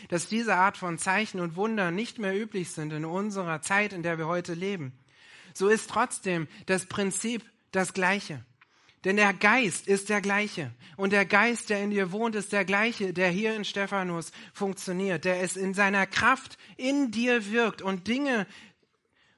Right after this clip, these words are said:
vollbringen lässt, die eigentlich völlig unmöglich sind. Es ist derselbe Geist, der dich zu Übernatürlichem befähigt. Es ist nur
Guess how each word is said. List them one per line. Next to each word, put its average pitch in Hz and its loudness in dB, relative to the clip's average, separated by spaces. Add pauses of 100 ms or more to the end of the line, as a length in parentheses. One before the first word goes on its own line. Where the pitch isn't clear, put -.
vollbringen 202 0
lässt, 170 -2
die 220 -4
eigentlich 220 2
völlig 233 -2
unmöglich 202 -2
sind. 127 -14 (1040)
Es 190 -2
ist 220 -2
derselbe 220 2
Geist, 214 0
der 190 -2
dich 190 -4
zu 214 -6
Übernatürlichem 208 -2 (280)
befähigt. 175 -2 (1000)
Es 156 -6
ist 185 -6
nur 214 2